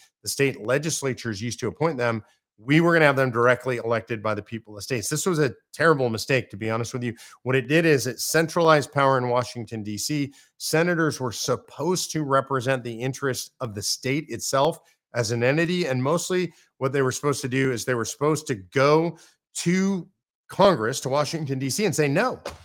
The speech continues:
When, when the president or when the House of Representatives said, "Hey, we're gonna impose an unfunded mon-, unfunded mandate on the states," they were supposed to say no to that unfunded mandate. When they were gonna say, "We're gonna take power away from the states," the senators were there,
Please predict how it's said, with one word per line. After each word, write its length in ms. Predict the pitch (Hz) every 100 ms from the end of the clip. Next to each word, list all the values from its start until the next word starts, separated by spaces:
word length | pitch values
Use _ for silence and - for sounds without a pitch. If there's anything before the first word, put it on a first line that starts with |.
| _ _ -
When, 340 | 147 156 147
when 260 | 139 151 160
the 60 | 156
president 680 | - 180 196 160 143 185 -
or 380 | 123 131 127 123
when 520 | 127 151 151 147 135 _ _ -
the 80 | 123
House 220 | 151 165
of 80 | 147
Representatives 720 | 143 143 127 156 190 156 -
said, 300 | 139 127 123
"Hey, 160 | 123 147
we're 140 | 151
gonna 180 | 156 131
impose 340 | 110 147 143
an 60 | 127
unfunded 480 | 139 131 143 135 120
mon-, 300 | 120 160 170
unfunded 560 | 139 165 - 160 156 131
mandate 440 | 117 139 185 139
on 120 | 120 117
the 60 |
states," 300 | 107 185 170
they 80 | 135
were 120 | 117
supposed 260 | - 135 -
to 80 | 123
say 300 | - 123 120 _ _ _ 131
no 240 | 202 302
to 160 | - 127
that 180 | 110
unfunded 360 | 107 98 107 98
mandate. 340 | 95 90 90 -
When 140 | 127
they 140 | 151 156
were 160 | 147
gonna 160 | 151 147
say, 360 | - 151 143 - - _ -
"We're 120 | 151
gonna 80 | 135
take 260 | 156 143
power 300 | - 156 202
away 120 | 170 143
from 160 | 143
the 80 | 127
states," 280 | 147 143 -
the 100 | 127
senators 540 | - 156 156 151 131
were 140 | 135 131
there, 340 | 143 147 143